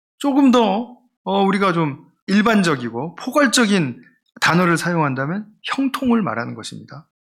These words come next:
형통. 그런데 우리, 우리는 이제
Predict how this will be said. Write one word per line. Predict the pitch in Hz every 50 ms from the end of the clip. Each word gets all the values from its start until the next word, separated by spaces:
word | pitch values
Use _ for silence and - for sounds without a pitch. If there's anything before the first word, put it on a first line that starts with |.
| _ -
형통. | - - 143 131 - - - - 110 - _ _ _ _ _ _ _ _ _ _
그런데 | - 220 233 247 262 254 214 165 - 220 226 233
우리, | 233 190 233 269 262 247
우리는 | 262 269 254 208 233 240 226 226
이제 | 208 190 180 190 180 175